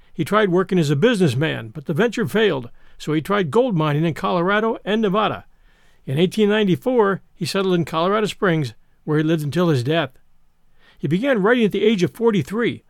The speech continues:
publishing his most successful book, The Log of a Cowboy. He also wrote a book called Cattle Brands in nineteen oh six, from which today's story comes. The Chicago Herald once said, "As a narrative of cowboy life,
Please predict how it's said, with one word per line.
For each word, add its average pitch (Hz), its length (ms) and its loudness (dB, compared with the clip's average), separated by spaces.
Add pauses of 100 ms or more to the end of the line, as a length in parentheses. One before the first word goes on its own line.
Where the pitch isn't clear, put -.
(120)
publishing 190 360 0
his 147 180 -2
most 240 220 0
successful 165 540 -2
book, 175 280 -4 (220)
The 143 100 -8
Log 185 320 0
of 170 80 0
a 160 60 0
Cowboy. 160 600 -2 (560)
He 196 100 -2
also 254 240 2
wrote 165 160 4
a 127 60 0
book 185 200 0
called 196 280 -2
Cattle 226 280 -2
Brands 151 440 -2
in 156 60 -2
nineteen 180 300 0
oh 170 100 0
six, 170 280 -4 (220)
from 185 160 2
which 190 200 2
today's 185 380 2
story 160 340 2
comes. 127 500 -6 (600)
The 185 80 -4
Chicago 226 480 0
Herald 190 320 2
once 277 220 2
said, 196 280 0 (300)
"As 139 160 0
a 143 80 0
narrative 220 500 2
of 156 140 0
cowboy 170 360 0
life, 185 360 -2